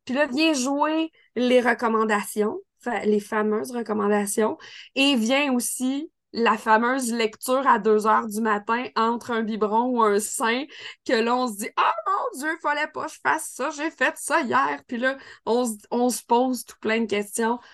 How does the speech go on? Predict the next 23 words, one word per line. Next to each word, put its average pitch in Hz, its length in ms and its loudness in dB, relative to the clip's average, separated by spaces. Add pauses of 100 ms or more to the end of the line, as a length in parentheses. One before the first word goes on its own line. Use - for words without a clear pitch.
(320)
Fait 202 100 0
que 208 60 -4
moi, 254 100 2
c'est 269 200 0
vraiment 233 440 4
à 277 60 2
ces 220 180 -2
parents-là 220 720 2
aussi 226 320 -6
que 220 160 0
je - 180 -8
pense 220 480 0 (460)
qu'on 214 360 2
peut 302 420 0 (180)
aujourd'hui, 208 760 -2
là, 220 160 4
déboulonner 202 800 2
ou 196 280 -4
en 196 180 -2
tout - 140 -14
cas, 254 320 0
euh, 196 200 4 (460)
trouver 262 520 2